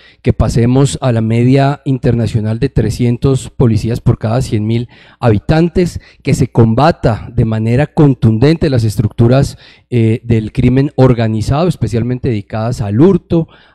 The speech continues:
al narcotráfico, al microtráfico, y esto lo hacemos pensando en una armonía interinstitucional,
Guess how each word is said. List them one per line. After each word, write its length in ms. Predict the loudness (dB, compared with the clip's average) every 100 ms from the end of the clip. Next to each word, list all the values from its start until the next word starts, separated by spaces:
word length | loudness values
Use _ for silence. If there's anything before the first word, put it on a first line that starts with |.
| -8
al 340 | -6 -4 -2
narcotráfico, 920 | -2 -2 -2 -2 0 0 0 -2 0
al 80 | 0
microtráfico, 1000 | 0 -6 -4 -4 0 2 2 0 -2 -2 -4 _
y 120 | -4
esto 180 | -2 2
lo 80 | 2
hacemos 480 | 2 0 0 -2 -4
pensando 560 | -2 -2 -2 -2 0
en 100 | 0
una 220 | 0 0 0
armonía 420 | 0 0 0 -2
interinstitucional, 1000 | -2 -2 -4 -6 -4 -2 -2 -4 -6